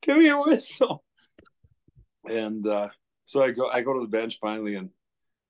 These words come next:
put on Tyler Borthwick's helmet <laughs> to finish the game. And he, he's got a considerably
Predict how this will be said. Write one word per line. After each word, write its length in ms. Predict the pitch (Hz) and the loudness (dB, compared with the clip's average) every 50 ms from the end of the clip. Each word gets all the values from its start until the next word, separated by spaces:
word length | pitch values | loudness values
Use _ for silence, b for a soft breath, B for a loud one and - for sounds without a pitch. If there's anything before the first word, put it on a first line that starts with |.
| _ _ _ _ - | _ _ _ _ -2
put 120 | 117 113 | 0 0
on 320 | 113 107 104 101 101 98 92 | 2 2 0 -2 -4 -8 -8
Tyler 320 | - - 95 98 104 98 95 | -6 -6 -4 -2 -2 -4 -6
Borthwick's 580 | 90 92 95 98 95 - - 104 92 - - | -8 -8 -8 -8 -8 -6 -6 -6 -6 -6 -10
helmet 380 | - 95 92 90 92 92 92 - _ - - _ _ _ | -10 -8 -8 -8 -8 -8 -10 -12 _ -20 -20 _ _ _
<laughs> 260 | _ _ _ _ - | _ _ _ _ -8
to 100 | - 135 127 | -8 -8 -8
finish 600 | - - 139 113 120 110 - 120 131 127 - - | -6 -4 -4 -4 -4 -4 -8 -8 -8 -8 -8 -6
the 80 | 117 107 | -8 -8
game. 340 | 98 - 95 101 101 104 | -8 -8 -8 -8 -8 -8
And 160 | 104 101 101 107 | -8 -8 -6 -8
he, 60 | 107 - _ _ _ b b b b b b b b - | -8 -8 _ _ _ b b b b b b b b -6
he's 160 | 123 117 107 | -6 -4 -2
got 220 | 101 117 101 101 | 0 0 0 0
a 40 | 95 | -2
considerably 760 | - - 104 92 - - 101 95 101 98 95 - 92 95 | -6 -10 -12 -12 -10 -10 -8 -8 -8 -10 -10 -10 -10 -10